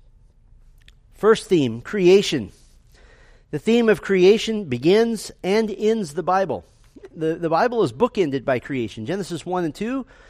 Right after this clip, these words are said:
speaks of creation, and Revelation twenty-one and twenty-two speaks of creation as well. And by the way, some have said, "Well, uh, the Bible can't be true because, uh, Genesis one and two gives two different accounts of creation." Yes, it does.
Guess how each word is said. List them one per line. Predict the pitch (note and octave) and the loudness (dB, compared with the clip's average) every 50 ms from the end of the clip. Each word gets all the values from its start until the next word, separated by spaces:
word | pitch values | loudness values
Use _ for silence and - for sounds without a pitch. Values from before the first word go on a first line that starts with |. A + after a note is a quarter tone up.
| _ _ | _ _
speaks | - - - G3+ G3+ - - G3 | -20 -10 -8 -8 -8 -6 -6 -6
of | E3 - | -6 -6
creation, | - F3+ F3 F3 F3+ F#3 - - G#3 G3+ G3 F#3 - - - - _ _ _ - | -6 -4 0 0 0 0 0 -2 -6 -6 -6 -10 -14 -20 -20 -20 _ _ _ -6
and | D3+ D3 C#3+ C#3+ D3 | -2 -2 -2 -2 0
Revelation | D#3 F3+ G3 F#3+ F#3 F#3 E3 - F#3 E3+ | 2 2 4 4 4 2 0 -2 -6 -8
twenty-one | - - G3 G3 G3 F#3 F3+ F#3+ F#3 | -6 -4 -2 -2 0 0 0 0 -2
and | F3 D#3+ | -4 -6
twenty-two | - - F#3 F#3+ F#3+ F3+ D3+ - D#3 C#3 C#3 D3+ F3 - _ - - _ _ _ _ _ _ - | -6 -6 -4 -2 -2 -2 -2 -2 -2 0 0 0 -2 -4 _ -14 -20 _ _ _ _ _ _ -20
speaks | - - - D#3+ C#3 - - | -12 -4 -2 -2 -2 -2 -6
of | D3+ C3 | -12 -12
creation | - - D#3 D3 D3 C3 - C#3 B2 | -8 -4 -2 -2 -2 -2 -4 -6 -6
as | B2+ G#2 A2+ | -8 -6 -2
well. | D3+ E3+ D#3+ C#3+ - - - - - | 2 4 4 4 2 0 -8 -20 -16
And | - F3 | -6 0
by | G#3 B3 A#3+ | 2 2 4
the | G#3 G3 | 4 2
way, | G3+ G3+ F3 | 2 0 0
some | - - G#3+ G3+ G3 F3+ | -2 -2 -4 -4 -4 -4
have | D3+ E3 D#3+ C#3 B2+ | -2 -2 -2 -2 -4
said, | - - - E3+ D#3 D3 | -8 -8 -4 -2 -2 -2
"Well, | B2+ B2+ C#3 B2+ A2+ G#2+ G2 - _ _ _ _ - | -2 -2 0 0 0 -2 -4 -8 _ _ _ _ -2
uh, | C3+ C3 | -2 0
the | C3+ | 2
Bible | C3+ E3+ F3 E3+ D#3+ | 2 2 4 2 2
can't | C#3+ - D#3+ C#3+ B2+ | 0 0 -2 -2 -2
be | C3+ | -4
true | A#2 - - E3+ F3 D#3 | -8 -4 0 2 2 2
because, | C3+ B2 - C#3+ B2+ A#2+ - - - _ _ _ _ _ - | 0 -2 -4 -4 -4 -4 -6 -10 -16 _ _ _ _ _ -4
uh, | C3 A#2+ B2+ | -4 -4 -4
Genesis | G2+ D3+ E3 E3 D3 - - C3+ A#2 - - | -2 -2 -2 -2 -4 -6 -8 -8 -8 -10 -12
one | - - C#3 D3+ E3 D#3 | -10 -6 -2 0 0 0
and | C3+ A2+ | 0 -2
two | - - A3 A3+ D#3+ | -4 -4 -2 -2 0
gives | B2 C3+ B2+ A2 - - | 0 -2 -2 -4 -6 -12
two | - - G3+ F#3+ | -12 -8 -8 -4
different | D3 D#3+ F3 - E3+ C#3+ C3+ | -4 -4 -4 -2 -4 -6 -6
accounts | - - C#3 C3+ C3+ - - - - - - - | -6 -6 -6 -6 -6 -8 -14 -20 -20 -20 -8 -4
of | D#3+ C#3+ C3+ B2 A#2+ | -2 -2 -2 -2 -4
creation." | - - F3 E3+ G3 A3+ A3 - C#3 F#2+ E2+ - _ _ - - - - _ _ _ - | -4 -2 2 2 2 2 2 -2 -8 -10 -10 -14 _ _ -20 -20 -20 -20 _ _ _ 0
Yes, | - B3 D#3 - - F3+ | 2 2 2 0 -4 -6
it | F3+ E3 | -2 0
does. | B3 A#3+ D3+ A2+ - - | 2 2 2 0 -2 -10